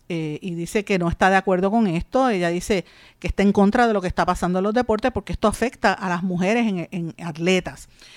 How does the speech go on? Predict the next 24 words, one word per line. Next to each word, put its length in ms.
Y 160
con 240
esto 260
se 160
abre, 260
pues, 160
toda 200
esta 180
controversia, 840
eh, 200
y 120
hay 220
varios 380
periodistas 560
especialistas 800
en 60
deporte, 340
como 120
el, 120
como 260
el 60
amigo 400
Raúl 260
Álzaga, 460